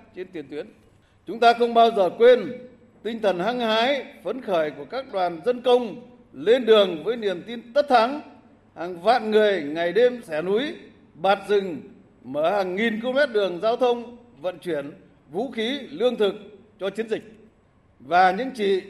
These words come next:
những anh ngày đêm ra tiền tuyến, mấy tầng mây, gió lớn, mưa to, dốc Pha Đin chị gánh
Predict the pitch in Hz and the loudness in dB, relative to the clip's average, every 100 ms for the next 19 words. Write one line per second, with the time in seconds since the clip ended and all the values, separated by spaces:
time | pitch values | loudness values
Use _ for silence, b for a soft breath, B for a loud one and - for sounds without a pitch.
0 | - 139 185 254 233 240 226 180 156 170 | -16 -12 -8 -2 -2 -2 -8 -10 -4 -2
1 | 170 170 233 226 226 - 196 208 180 151 | 0 4 2 2 -12 -10 -6 -6 -6 -8
2 | 160 185 277 - _ _ _ _ _ 120 | -8 -8 -10 -16 _ _ _ _ _ -14
3 | 135 175 277 220 185 180 220 240 240 226 | -2 -2 0 0 0 2 4 4 2 -8
4 | - 165 226 226 233 262 233 247 240 226 | -10 -2 0 2 0 2 2 2 6 4
5 | 185 131 - _ _ 104 127 294 285 247 | 2 -10 -20 _ _ -14 -2 -2 2 2
6 | 247 247 240 233 - 165 156 170 202 | 2 0 -4 -10 -12 -10 -4 -4 -4